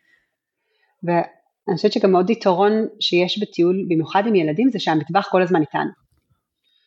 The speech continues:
זאת אומרת, אנחנו לא צריכים עכשיו כל פעם לצייד, אה, מטבח מחדש, אנחנו בנסיעה באמצע היום, ואנחנו רוצים להמשיך לנסוע,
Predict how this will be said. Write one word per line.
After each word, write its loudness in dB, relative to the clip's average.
זאת -20
אומרת, 0
אנחנו 2
לא 4
צריכים 0
עכשיו 0
כל 0
פעם 4
לצייד, 0
אה, 2
מטבח -2
מחדש, -6
אנחנו 2
בנסיעה -2
באמצע -2
היום, 0
ואנחנו -4
רוצים -4
להמשיך -4
לנסוע, -2